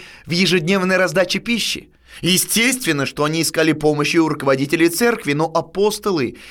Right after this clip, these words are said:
не находили справедливым оставить время молитвы и изучения слова ради церковной административной работы. Поэтому они собрались вместе и решили: «Нехорошо нам,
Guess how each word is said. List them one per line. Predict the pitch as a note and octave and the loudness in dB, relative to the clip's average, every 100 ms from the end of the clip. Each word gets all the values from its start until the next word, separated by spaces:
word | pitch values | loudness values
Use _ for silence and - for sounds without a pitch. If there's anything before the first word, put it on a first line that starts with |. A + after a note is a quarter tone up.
| - - | -16 -4
не | F3 | -2
находили | F3 F3 D#3+ F#3 | 0 0 0 -2
справедливым | F3+ - E3+ E3+ E3+ G#3 F#3 - | -4 0 2 2 0 0 -2 -2
оставить | D#3+ - G3 F#3 F3 | -4 0 0 0 0
время | D#3+ F#3+ F#3 | -2 0 0
молитвы | E3+ F3 G3+ D#3+ D#3+ | 0 0 -2 -2 -4
и | D#3+ | -2
изучения | E3 E3 E3+ G#3 F#3 D#3 | -4 -4 0 0 0 -4
слова | - G3+ F#3+ G3 - - | -2 0 0 -2 -6 -6
ради | D#3 F#3+ F#3+ F#3 | 0 2 2 0
церковной | - F3 - F#3 F3+ F#3 | -2 -2 2 2 2 0
административной | - D3 D#3+ D3+ D#3+ D3 E3+ D#3 D#3 | -2 -4 -4 -2 -2 0 0 2 2
работы. | D#3 D#3+ D3+ - - _ - - - | 2 0 -2 -6 -18 _ -20 -20 -6
Поэтому | D#3+ F3 F#3+ F#3 D#3 | 0 2 2 0 0
они | D3+ E3+ F3+ F3 - - | 0 0 -4 -6 -14 -12
собрались | - E3+ D#3 E3 E3 C#3 | -4 2 2 2 0 -2
вместе | D3+ F#3 F3+ - | 0 0 0 -4
и | - E3+ | -2 0
решили: | E3 D3 - D#3 G#2+ G2 - _ _ - | 0 0 0 0 -2 -6 -10 _ _ -6
«Нехорошо | E3+ E3+ E3+ D#3+ E3 B3+ | -2 0 2 2 2 2
нам, | G3 D3 A2 D#3 | 2 2 0 -6